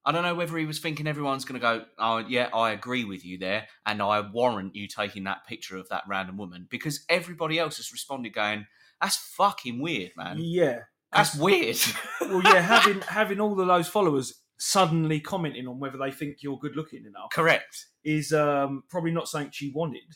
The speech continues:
Speaker 1: No.
Speaker 2: Um,
Speaker 1: No. <laughs>
Speaker 2: yeah.
Speaker 1: It's, uh, but it's still up there, apparently. The, the picture is still up there. And obviously, w-, uh, you know, we won't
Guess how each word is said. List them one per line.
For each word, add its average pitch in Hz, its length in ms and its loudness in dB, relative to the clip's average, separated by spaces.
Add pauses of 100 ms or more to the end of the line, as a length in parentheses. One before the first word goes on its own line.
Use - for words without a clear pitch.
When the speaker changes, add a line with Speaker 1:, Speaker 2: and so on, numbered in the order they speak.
(160)
Speaker 1:
No. 170 480 2 (200)
Speaker 2:
Um, 139 340 4
Speaker 1:
No. 208 840 -2 (140)
<laughs> - 200 -16
Speaker 2:
yeah. 135 340 -2
Speaker 1:
It's, - 320 -2
uh, 165 140 4
but 165 120 0
it's 156 120 -2
still 190 220 -4
up 196 200 0
there, 90 160 -8
apparently. 95 640 -4
The, 135 80 -10
the 127 180 -10
picture - 380 -10
is 117 120 -10
still 143 160 -6
up 151 160 -4
there. 95 120 -16
And 104 100 -6
obviously, 127 320 -8
w-, 127 180 -10
uh, 120 120 2 (120)
you 120 120 -14
know, 98 340 -6
we 120 120 -12
won't 117 240 -4